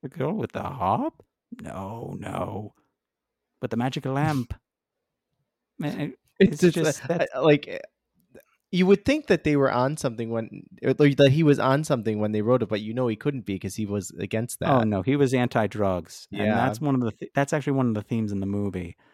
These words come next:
Speaker 2: Mm-hmm.
Speaker 1: But, and it, the funny thing about that whole thing is, uh, with the exception of Larry the Dwarf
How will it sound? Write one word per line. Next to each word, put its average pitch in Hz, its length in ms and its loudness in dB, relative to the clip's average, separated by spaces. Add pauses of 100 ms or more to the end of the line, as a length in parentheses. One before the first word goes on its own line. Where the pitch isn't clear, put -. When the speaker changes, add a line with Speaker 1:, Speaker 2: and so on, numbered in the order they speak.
(140)
Speaker 2:
Mm-hmm. 120 340 -2
Speaker 1:
But, 120 200 2 (120)
and 139 140 0
it, 139 100 -2
the 147 80 -6
funny 175 240 -2
thing 151 200 -2
about 120 280 0
that 117 120 2
whole 113 140 -2
thing 104 220 -4
is, 104 180 -8
uh, 135 60 -10 (200)
with 131 100 -6
the 135 60 -4
exception 180 300 -4
of 123 80 -4
Larry 131 220 0
the 110 120 -4
Dwarf 104 480 -2